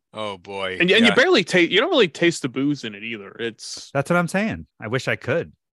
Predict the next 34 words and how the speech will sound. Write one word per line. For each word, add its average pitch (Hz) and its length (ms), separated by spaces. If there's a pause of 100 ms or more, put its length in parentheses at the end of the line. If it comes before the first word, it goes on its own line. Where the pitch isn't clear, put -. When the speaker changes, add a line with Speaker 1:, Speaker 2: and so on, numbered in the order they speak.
(260)
Speaker 2:
Yeah, 165 380
I 202 100
know. 247 120
That's 156 240
what 156 80
I'm 151 80
saying 143 260
too. 170 160
I, 110 280
I - 20
was 127 140
hoping 165 280
for 131 120
a 127 40
little 123 180
more 117 300
kick - 260
to 175 180
it 190 180 (420)
at 120 200
the, 113 220
and 135 320
it's 175 140
at 269 120
five 190 320
percent, 156 500
so 113 380 (360)
it's 143 120
standard. 123 680
It's 123 240
nothing, 120 540 (760)
nothing 131 280
crazy. 110 680 (640)
Uh, 104 240